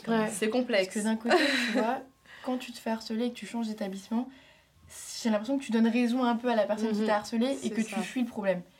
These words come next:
Speaker 1: Mais d'un autre, ça te permet aussi de reprendre le pied et juste te relancer dans quelque chose de, de nouveau et de plus avoir à vivre avec ces personnes-là. Et d'un autre côté, virer le harceleur, ce serait aussi virer le problème. Donc c'est, c'est, c'est complexe
Speaker 2: Tout à
Speaker 1: comme,
Speaker 2: fait.
Speaker 1: euh,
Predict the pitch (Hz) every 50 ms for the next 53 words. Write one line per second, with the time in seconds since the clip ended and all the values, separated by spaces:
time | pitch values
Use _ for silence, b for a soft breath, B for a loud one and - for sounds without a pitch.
0 | B B B B B - 220 208 214 208 226 262 277 277 - 214 - - 214 208
1 | 226 226 226 226 262 240 202 185 180 180 180 220 220 220 - - 233 226 220 214
2 | 202 202 196 190 - - 240 233 247 254 233 202 185 185 185 202 226 240 233 -
3 | - 202 190 185 185 190 190 190 - 208 202 190 185 - 190 185 - - 196 190
4 | 180 185 175 175 175 170 175 180 180 185 185 185 202 220 214 196 180 175 170 -
5 | - - - 240 226 233 240 - - - 185 185 190 202 202 190 185 180 185 220
6 | 226 202 - - - 185 185 180 180 - 185 - 185 190 - 185 175 180 185 -
7 | - B B B B B B B B B B B B B - 208 196 220 214 233
8 | 254 262 - 254 247 247 269 269 294 302 - - 202 196 220 226 247 247 262 254
9 | 247 233 233 - 240 220 233 277 269 247 233 233 240 233 240 233 - 302 277 240
10 | 214 233 254 254 269 254 233 - 240 220 214 202 185 180 - B B B B B
11 | B B 226 214 - - - 226 214 208 208 208 208 208 - - 202 - - -
12 | - 220 214 - 240 226 226 269 277 - 214 208 220 202 190 185 185 185 180 180